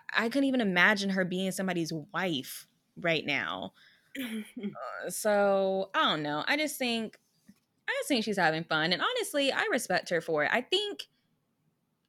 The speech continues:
Speaker 1: I think this is really what, you know,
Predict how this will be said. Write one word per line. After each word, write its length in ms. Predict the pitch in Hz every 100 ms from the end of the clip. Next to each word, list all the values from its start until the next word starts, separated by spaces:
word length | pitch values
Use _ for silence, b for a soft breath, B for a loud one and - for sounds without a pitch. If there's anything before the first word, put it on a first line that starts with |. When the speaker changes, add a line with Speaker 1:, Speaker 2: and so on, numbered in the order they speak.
| _ _ _ -
Speaker 1:
I 200 | 285 466 339
think 200 | 302 269
this 180 | 330
is 140 | 320 269
really 300 | 349 494 294
what, 400 | 262 294 131 _ _ _ _
you 140 | 240 392
know, 280 | 247 262